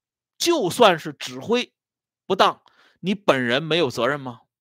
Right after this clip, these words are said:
？“守土有责，守土有责”，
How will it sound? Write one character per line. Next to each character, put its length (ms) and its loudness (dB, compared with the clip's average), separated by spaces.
？“守 460 2
土 320 -6
有 280 0
责， 520 -6
守 340 -2
土 240 -10
有 140 -6
责”， 320 -16